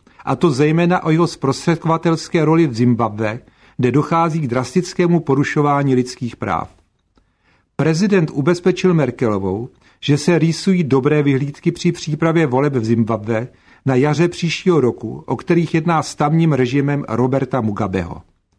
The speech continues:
Vyzval přitom k podpoře při řešení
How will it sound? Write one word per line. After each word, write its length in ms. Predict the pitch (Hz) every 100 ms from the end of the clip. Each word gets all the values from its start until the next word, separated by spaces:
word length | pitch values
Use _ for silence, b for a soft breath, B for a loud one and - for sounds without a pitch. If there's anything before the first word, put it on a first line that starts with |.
| b b b b -
Vyzval 400 | 120 143 170 202
přitom 340 | 196 190 196
k 40 | 180
podpoře 460 | - 151 175 185
při 180 | 185 180
řešení 520 | 165 160 - 175 170